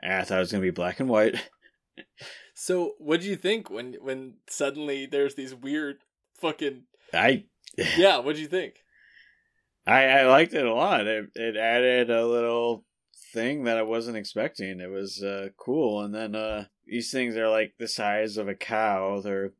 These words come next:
Speaker 1: murdering all these people. And then, you know, forty-five minutes in, all of a sudden we see that these things are basically just worms to the fucking Dans.
Speaker 2: Yeah.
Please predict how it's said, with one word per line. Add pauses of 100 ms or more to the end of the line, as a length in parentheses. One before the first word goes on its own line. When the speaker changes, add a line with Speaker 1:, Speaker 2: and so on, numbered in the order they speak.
(140)
Speaker 1:
murdering
all
these
people. (640)
And
then,
you
know, (680)
forty-five
minutes
in, (560)
all
of
a
sudden
we
see
that (580)
these
things
are
basically
just (220)
worms
to
the
fucking
Dans.
Speaker 2:
Yeah.